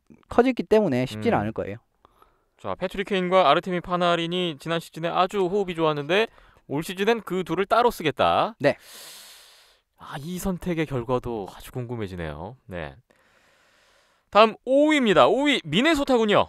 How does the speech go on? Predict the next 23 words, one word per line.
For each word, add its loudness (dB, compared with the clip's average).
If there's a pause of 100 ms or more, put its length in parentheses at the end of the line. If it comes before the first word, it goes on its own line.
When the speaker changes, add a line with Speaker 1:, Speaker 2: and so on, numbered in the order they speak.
(140)
Speaker 1:
예, 12
미네소타는 10
에릭 10
스탈 12
선수를 8
보강을 6
했는데 6
뭐 0
파리즈 6
코일 2
선수와 4
같이 4
일 4
라인을 10
자-, 4
좋은 4
모습을 4
보여줄 2
것 10
같고 6
이, -6
삼 8
라인의 10